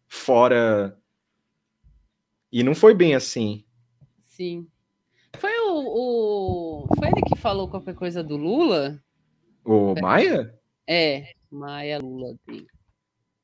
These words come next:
Speaker 1: Ele falou algumas coisas do Lula, mas eu não
Speaker 2: Aqui,
Speaker 1: lembro
Speaker 2: ó.
Speaker 1: se
Speaker 2: <laughs> Pera, deixa eu tro-, deixa eu compartilhar.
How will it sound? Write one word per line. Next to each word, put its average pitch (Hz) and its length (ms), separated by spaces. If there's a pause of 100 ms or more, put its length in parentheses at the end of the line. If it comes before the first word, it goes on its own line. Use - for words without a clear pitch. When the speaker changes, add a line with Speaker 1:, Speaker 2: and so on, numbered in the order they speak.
(680)
Speaker 1:
Ele 156 140
falou 381 240
algumas 233 320
coisas 165 200
do 151 100
Lula, 139 260
mas 175 160
eu 330 80
não 330 60
Speaker 2:
Aqui, 339 120
Speaker 1:
lembro 214 140
Speaker 2:
ó. 180 100
Speaker 1:
se - 80 (1080)
Speaker 2:
<laughs> - 280
Pera, 208 220
deixa 202 160
eu - 20
tro-, 233 200
deixa 170 260
eu 220 60
compartilhar. 170 720